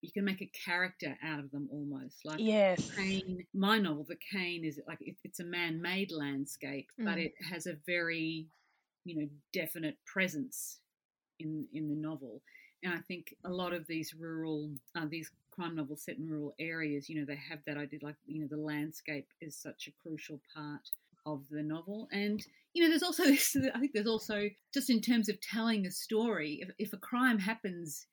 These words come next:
Speaker 1: in a rural area where there's not many people living, then, you know, you really have to investigate to find out who did it, because there's not gonna be
Speaker 2: Yeah.
Speaker 1: very many witnesses. So
Speaker 2: Yeah.
Speaker 1: <laughs>
Speaker 2: Yeah. For me, it, I, I love these books 'cause I'm, I'm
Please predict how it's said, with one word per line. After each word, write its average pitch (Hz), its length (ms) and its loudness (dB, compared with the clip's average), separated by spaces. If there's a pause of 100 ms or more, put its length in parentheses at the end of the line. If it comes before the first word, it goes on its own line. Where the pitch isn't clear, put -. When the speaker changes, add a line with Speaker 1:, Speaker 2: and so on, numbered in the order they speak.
(160)
Speaker 1:
in 196 100 4
a 175 80 -2
rural 185 680 4 (160)
area 202 340 6
where 165 100 0
there's 160 140 -4
not 190 180 -2
many 185 480 0 (120)
people 220 320 2
living, 160 340 0
then, 175 320 -2 (260)
you 208 120 2
know, 208 60 6
you 196 260 4
really 220 220 10
have 208 180 6
to - 100 0
investigate 190 640 6
to - 80 -2
find 196 300 6
out 190 160 8
who 196 120 4
did 247 200 8
it, 175 140 6
because 185 220 2
there's 196 120 2
not 226 140 2
gonna 202 120 2
be 185 60 12
Speaker 2:
Yeah. 175 160 12
Speaker 1:
very 202 120 0
many 190 200 2
witnesses. 160 640 0
So 175 240 -2 (160)
Speaker 2:
Yeah. 208 200 8 (160)
Speaker 1:
<laughs> 269 60 12 (720)
Speaker 2:
Yeah. 180 360 4 (920)
For 240 120 12
me, 226 320 12
it, 208 220 12
I, 185 140 8
I 196 240 8
love 190 260 8
these 175 200 0
books - 280 -2
'cause 196 100 0
I'm, 175 300 2
I'm 185 340 2